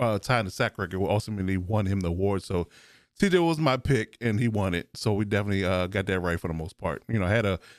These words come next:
outside hope that Micah could win it, but I think T J was, it was the right pick. It really was. Offensive Rookie of the Year, Ja'Marr Chase, no debate there. So same thing with Rookie of the Year, uh,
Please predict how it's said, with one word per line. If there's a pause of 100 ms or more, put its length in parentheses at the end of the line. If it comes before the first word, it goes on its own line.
(140)
outside
hope
that
Micah
could
win
it,
but
I
think
T
J
was,
it
was
the
right
pick. (680)
It
really
was.
Offensive
Rookie
of
the
Year,
Ja'Marr
Chase,
no (340)
debate
there. (540)
So (120)
same
thing
with
Rookie
of
the
Year,
uh,